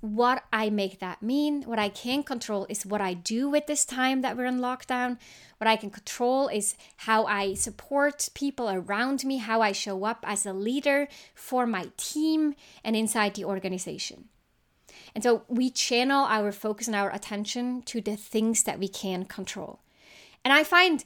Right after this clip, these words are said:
particularly in startup organizations, but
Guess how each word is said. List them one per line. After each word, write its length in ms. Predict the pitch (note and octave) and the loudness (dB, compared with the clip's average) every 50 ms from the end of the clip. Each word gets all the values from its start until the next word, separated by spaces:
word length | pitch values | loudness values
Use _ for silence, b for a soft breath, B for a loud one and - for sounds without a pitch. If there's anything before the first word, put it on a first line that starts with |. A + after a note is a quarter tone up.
| B B B B B B B | B B B B B B B
particularly 640 | - C#4 - - - F4+ G#4+ A4 A#4 A4 G4 F4 D#4 | -10 -6 -2 0 2 2 2 4 4 6 6 6 4
in 160 | C4 A#3 A#3+ | 4 4 4
startup 440 | A#3+ - - A#3+ A#3+ B3+ D4 C4+ G3+ | 4 4 4 4 4 6 4 4 4
organizations, 880 | F3+ G3+ G#3 G3+ G3+ G3 F#3+ - F#3 E3 F3+ - A3 F3 D#3+ G3 - - | 2 0 0 0 -2 -6 -6 -6 -6 -6 -6 -6 -8 -6 -6 -4 -4 -2
but 100 | - C#4+ | 0 0